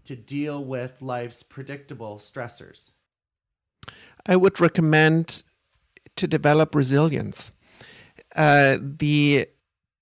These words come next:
Speaker 2: we may not have control over being exposed to stress, but we do have control over our coping mechanisms, how we react to stress.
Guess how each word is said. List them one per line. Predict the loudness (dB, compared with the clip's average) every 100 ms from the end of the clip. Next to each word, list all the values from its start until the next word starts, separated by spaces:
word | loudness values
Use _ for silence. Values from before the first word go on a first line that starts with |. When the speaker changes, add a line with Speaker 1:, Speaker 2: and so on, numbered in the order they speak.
| _ _
Speaker 2:
we | -10 -4 -2 0 -2 -6 _
may | 0 4 6
not | 4 2
have | 2 0 0
control | -4 -6 0 2 4 4 0 -4
over | -2 0 0 2 4 2 0 -4
being | -6 -6
exposed | -8 -4 0 0 0
to | -4
stress, | -4 -4 -6
but | -6 -6 -4
we | -4
do | 0 2
have | 2 -2
control | -6 -6 -4 -2 0 -2 -4 -10 -4
over | -2 0
our | 2 2 2
coping | -2 -2 -2 -4
mechanisms, | -6 -8 -8 -10 -10 -10 -12
how | -14 -4 0 2
we | 0 -2
react | -4 -4 -4 -6 -6
to | -8
stress. | -6 -10 -10 -12